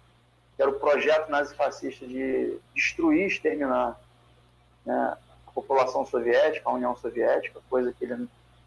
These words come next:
não tinha planos para a Alemanha, desculpa, para a França e para a Inglaterra, né, é algo diferente, né? E a terceira que chama atenção é a Guerra de Libertação da China,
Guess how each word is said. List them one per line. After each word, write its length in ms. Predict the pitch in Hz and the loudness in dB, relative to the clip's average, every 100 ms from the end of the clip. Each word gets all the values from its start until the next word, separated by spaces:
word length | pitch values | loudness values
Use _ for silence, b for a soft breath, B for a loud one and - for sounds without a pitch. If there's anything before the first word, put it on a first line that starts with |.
| - | -4
não 180 | 131 127 | -2 0
tinha 240 | - 127 | -2 -4
planos 400 | - 139 147 131 | 0 2 2 0
para 200 | - 120 | -2 2
a 20 | |
Alemanha, 680 | 120 117 120 127 131 117 117 _ _ _ _ _ | 2 2 0 0 0 -2 -4 _ _ _ _ _
desculpa, 380 | - - 135 107 | -10 -2 0 0
para 300 | 107 123 123 | 0 2 4
a 80 | 120 | 2
França 420 | - 127 131 123 | 0 0 0 -2
e 20 | |
para 120 | 127 120 | -4 -2
a 20 | |
Inglaterra, 520 | 117 113 113 123 151 - _ _ _ _ _ | 0 -2 0 0 0 -6 _ _ _ _ _
né, 160 | 117 113 | 0 2
é 40 | |
algo 320 | 113 127 127 | 4 4 0
diferente, 640 | 127 - 131 123 139 - - _ _ _ _ _ _ _ _ | -6 -2 0 2 0 -8 -20 _ _ _ _ _ _ _ _
né? 200 | 113 120 - - _ _ _ - | -4 -4 -4 -16 _ _ _ 0
E 80 | 214 | 2
a 100 | 226 | 4
terceira 380 | 226 - 190 | 2 4 2
que 100 | 175 170 | 2 2
chama 180 | 165 | 2
atenção 440 | 165 160 147 - 185 | 2 2 0 2 4
é 100 | 208 | 4
a 40 | |
Guerra 280 | 180 175 196 | 4 4 4
de 120 | 190 | 2
Libertação 520 | 196 202 170 202 190 | 0 0 0 -2 0
da 100 | 190 | -2
China, 380 | 196 - 170 156 | -2 -6 -8 -10